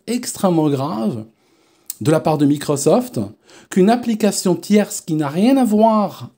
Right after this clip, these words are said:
avec Teams puisse, juste comme ça, swapper les écrans et faire en sorte que c'est un écran différent qui est partagé. OK ? Donc faites attention. Euh, c'est la dernière version, donc je vais pas vous dire mettez à jour, c'est la dernière version.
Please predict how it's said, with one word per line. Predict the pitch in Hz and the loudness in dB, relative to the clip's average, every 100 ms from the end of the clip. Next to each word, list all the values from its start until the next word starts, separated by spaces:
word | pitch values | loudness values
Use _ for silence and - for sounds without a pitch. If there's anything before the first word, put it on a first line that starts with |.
| - | -10
avec | 170 160 170 160 - - _ _ _ - | -4 0 0 -2 -6 -18 _ _ _ -12
Teams | - 170 240 254 - - _ _ _ _ _ | 0 4 6 4 -4 -14 _ _ _ _ _
puisse, | - 214 226 277 - - - _ _ _ - | 0 2 4 2 -2 -8 -10 _ _ _ -12
juste | 139 247 254 | 0 0 0
comme | - 202 190 | 0 0 0
ça, | 170 147 226 247 _ _ | -2 -4 -6 -12 _ _
swapper | - - 202 254 247 220 | -8 0 2 2 2 4
les | 180 170 | 4 0
écrans | - - - 185 _ - | -6 -10 -10 -10 _ -6
et | 151 | -2
faire | - 208 | 2 2
en | 202 | 0
sorte | - 208 | -2 -4
que | - | -2
c'est | 165 | -2
un | |
écran | 165 - 160 | -2 -2 -4
différent | 143 156 156 | -2 -4 -4
qui | 151 | -6
est | 139 | -8
partagé. | 127 - 104 - _ _ _ _ - _ | -10 -12 -14 -16 _ _ _ _ -20 _
OK ? | 98 - 156 - _ - - | -10 -6 -6 -8 _ -20 -8
Donc | 139 127 | -6 0
faites | 220 220 | 2 2
attention. | 208 190 - - 165 220 - _ _ _ _ _ | 0 0 -2 -4 -4 -4 -12 _ _ _ _ _
Euh, | 139 135 135 | -4 -2 2
c'est | 208 | 2
la | 175 | 4
dernière | 220 214 | 4 2
version, | 175 175 196 143 | 0 -2 -2 -2
donc | 120 | -2
je | |
vais | 127 | 0
pas | 147 | 2
vous | 139 | 2
dire | 143 143 | 2 2
mettez | 127 135 | 2 0
à | 135 | 0
jour, | 226 | 0
c'est | 254 131 | -2 -2
la | |
dernière | 123 135 123 | 0 0 0
version. | 110 - 87 | -4 -8 -16